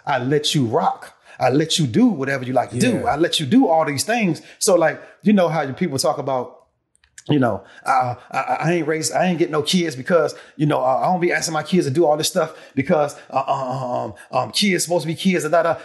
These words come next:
Speaker 1: No, no, no. I'm gonna ask my kid to come all the way downstairs to give me the remote control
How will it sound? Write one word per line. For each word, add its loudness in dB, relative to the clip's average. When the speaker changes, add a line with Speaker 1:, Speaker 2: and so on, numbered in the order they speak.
Speaker 1:
No, 2
no, 0
no. -2
I'm 2
gonna 2
ask -2
my 0
kid -2
to -4
come 2
all 0
the 0
way 0
downstairs -2
to -14
give -4
me -4
the -2
remote -2
control -4